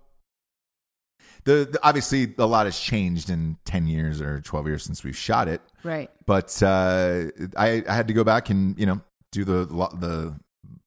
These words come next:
Speaker 1: Bible log lines episodes, all that stuff, future episodes,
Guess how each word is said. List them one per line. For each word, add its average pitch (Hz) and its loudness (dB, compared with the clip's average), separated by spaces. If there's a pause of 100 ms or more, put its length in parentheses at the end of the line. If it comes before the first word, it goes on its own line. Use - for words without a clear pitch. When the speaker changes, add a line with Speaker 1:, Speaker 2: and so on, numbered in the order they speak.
(140)
Speaker 1:
Bible 101 -2
log 90 -2
lines 104 -2
episodes, 131 -4
all 82 -4
that 92 -4
stuff, 98 -4
future 85 -8
episodes, 113 -6